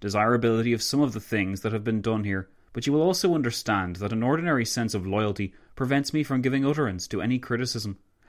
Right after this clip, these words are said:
Consequently, I have been afraid to write to my political friends an explanation of things that have been done, which, could I have done so, would have given them, I think, a clearer idea as to the exact facts,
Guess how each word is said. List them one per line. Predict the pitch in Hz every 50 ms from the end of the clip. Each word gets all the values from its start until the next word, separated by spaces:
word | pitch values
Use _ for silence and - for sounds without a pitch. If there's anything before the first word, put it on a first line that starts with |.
| _ - - _
Consequently, | - 120 117 117 120 113 123 120 117 131 147 147 131 -
I | - 104
have | 98 101
been | 113 104
afraid | 104 - - 117 113 120 120
to | 127 113
write | 117 113 117 117 -
to | 127
my | 120 113 107
political | - 117 120 120 117 98 107 104
friends | - - 117 107 107 117 120 120
an | 110 98
explanation | 101 101 - - 107 104 113 123 123 123 - 107
of | 101 98
things | - - 113 117 120 117 - - - - _ - _
that | - 104
have | 113 113 113
been | - 123 117 107
done, | - 101 95 90 90 87 - _ _ _ _ _ _ _ _
which, | 107 131 151 - - - - - - -
could | - - 90
I | 90 82 80
have | 80 78
done | - 101 101 101 101
so, | - 123 123 123 117 - - - _ _ _ _
would | - 170 175
have | 180 156 139
given | 147 139 147 143
them, | 143 135 135
I | 131 143 147
think, | 139 - 131 123 123 120
a | 85 123
clearer | 120 - - - - 131 156 180 185 170 135
idea | 110 104 95 90 117 107 95 85 80
as | 78 -
to | - 104
the | 107 113
exact | 117 110 110 113 117 120 -
facts, | - - - 135 135 120 - - -